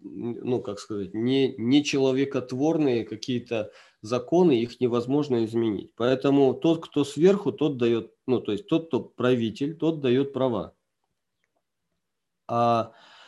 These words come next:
тот, кто внизу, тот, кто подчиняется, он не может давать права. Но, тем не менее, мы заврались. То есть мы,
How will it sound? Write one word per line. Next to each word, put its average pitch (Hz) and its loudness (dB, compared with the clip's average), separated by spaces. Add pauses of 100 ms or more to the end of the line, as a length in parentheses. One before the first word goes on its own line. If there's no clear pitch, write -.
(140)
тот, 156 4
кто 156 2
внизу, 156 4
тот, 131 -2
кто 127 2
подчиняется, 127 -2
он 131 0
не 156 4
может 170 2 (360)
давать 113 -2
права. 101 -8
Но, 107 -6
тем 147 2
не 151 6
менее, 175 4 (1160)
мы 151 4
заврались. 131 0 (380)
То 120 -2
есть 113 -4
мы, 143 -2